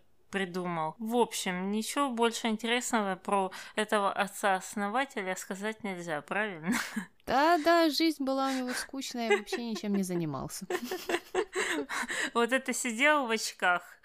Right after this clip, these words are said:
Speaker 1: бифокальных и наблюдал за молниеотводом. <laughs>
Speaker 2: И отводил молнии.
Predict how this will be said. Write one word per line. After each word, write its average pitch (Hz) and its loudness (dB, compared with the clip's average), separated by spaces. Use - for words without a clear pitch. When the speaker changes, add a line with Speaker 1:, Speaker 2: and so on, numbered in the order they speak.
Speaker 1:
бифокальных 180 -2
и 269 -4
наблюдал 202 0
за 202 -2
молниеотводом. 185 0
<laughs> 247 -4
Speaker 2:
И 220 2
отводил 220 4
молнии. 160 0